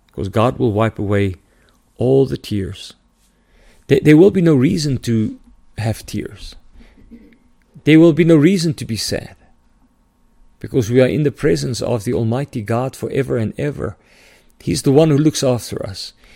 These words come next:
He's the one who protects us. He's the one who guided us into eternal life with him.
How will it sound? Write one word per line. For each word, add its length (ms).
He's 220
the 100
one 220
who 120
protects 500
us. 300
He's 220
the 120
one 240
who 360
guided 400
us 240
into 440
eternal 600
life 360
with 200
him. 420